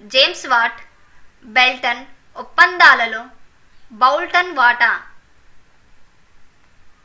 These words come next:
ఆన్సర్, రెండు బై మూడు.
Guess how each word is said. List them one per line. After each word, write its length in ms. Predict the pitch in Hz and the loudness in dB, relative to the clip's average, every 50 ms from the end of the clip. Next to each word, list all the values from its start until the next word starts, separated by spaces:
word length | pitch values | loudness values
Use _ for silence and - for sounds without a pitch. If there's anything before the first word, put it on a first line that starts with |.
| _ _ - - - - - _ _ _ _ _ - - - - | _ _ -20 -20 -20 -20 -20 _ _ _ _ _ -20 -20 -12 -2
ఆన్సర్, 560 | 254 262 269 277 277 277 - 269 254 262 269 277 - - - - _ _ _ _ _ _ - - - 240 | 2 4 4 4 2 -2 -8 -6 -6 -6 -6 -8 -16 -20 -20 -20 _ _ _ _ _ _ -20 -16 -10 -8
రెండు 260 | 247 262 285 285 320 311 269 285 | -8 -8 -6 -8 -6 -2 2 2
బై 100 | 294 302 302 262 226 | 2 2 0 -4 -10
మూడు. 240 | 220 226 220 214 | -14 -14 -14 -14